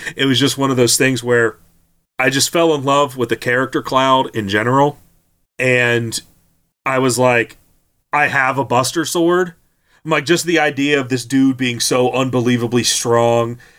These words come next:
that he can just, like, one-handed wield this sword that's, like, bigger than him. And let me tell you, a real-life Buster Sword, which is only about,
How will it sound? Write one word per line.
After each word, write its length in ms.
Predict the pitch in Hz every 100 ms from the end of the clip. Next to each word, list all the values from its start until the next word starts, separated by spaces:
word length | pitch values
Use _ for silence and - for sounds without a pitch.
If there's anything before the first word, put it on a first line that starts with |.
| -
that 120 | - 135
he 120 | 139
can 120 | 131
just, 220 | 131 131 151 -
like, 260 | 131 117 110
one-handed 880 | 131 127 151 147 147 139 131 131 110
wield 340 | 123 131 127
this 160 | 120 113
sword 520 | - - 127 127 127
that's, 160 | 117 -
like, 200 | 117 110
bigger 240 | 127 123
than 140 | 123 117
him. 400 | 120 120 123 120 - - -
And 160 | 135 147
let 100 | 226
me 80 |
tell 260 | - 233 240
you, 240 | 180 156 - _ _ _ _ -
a 80 |
real-life 500 | 117 170 202 180 165
Buster 360 | 131 180 175 -
Sword, 360 | - 147 131 120
which 180 | 123
is 180 | 120 104 -
only 420 | 160 196 185 160
about, 560 | 147 123 127 135 135